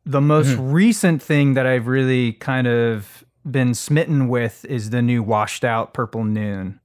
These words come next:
Speaker 1: That
Speaker 2: It's, uh, it's funny you mentioned that, 'cause I was listening to, uh,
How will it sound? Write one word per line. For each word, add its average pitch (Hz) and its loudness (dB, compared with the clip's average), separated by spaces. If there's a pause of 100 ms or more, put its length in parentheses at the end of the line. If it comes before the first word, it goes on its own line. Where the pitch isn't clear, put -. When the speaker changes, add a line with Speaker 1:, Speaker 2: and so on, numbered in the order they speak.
Speaker 1:
That 117 -2
Speaker 2:
It's, - -4
uh, 165 0
it's 160 -4
funny 185 0
you 202 4
mentioned 165 2
that, 131 0
'cause 151 0
I 151 2
was 147 2
listening 185 0
to, 151 0
uh, 123 0